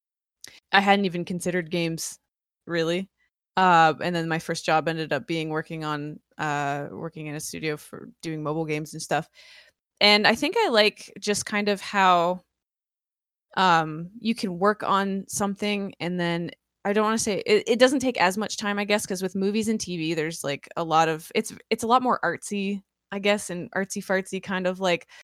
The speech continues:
and, and the composition of, of things and how they look on screen and blah, blah, blah. Like, you have to think a lot more about that.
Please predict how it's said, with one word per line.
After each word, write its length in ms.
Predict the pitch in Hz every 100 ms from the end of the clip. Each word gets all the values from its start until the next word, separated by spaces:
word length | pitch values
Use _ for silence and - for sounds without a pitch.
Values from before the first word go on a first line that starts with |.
| _ _ -
and, 160 | 180 170
and 360 | 196 180 165 - _ _
the 120 | 208
composition 640 | 202 185 185 180 185 190
of, 180 | 180 165
of 200 | - 170
things 340 | - 170 180 175
and 100 | 175
how 120 | 170
they 100 | 170
look 200 | 170 175
on 120 | 165
screen 360 | 165 - 175 175
and 100 | 170
blah, 100 | 165
blah, 80 | 170
blah. 200 | 175 185
Like, 180 | 170
you 60 | 180
have 60 | 185
to 80 | 202
think 180 | 233
a 60 | 202
lot 200 | 165 165
more 220 | 165 165
about 240 | 170 160 -
that. 320 | 156 175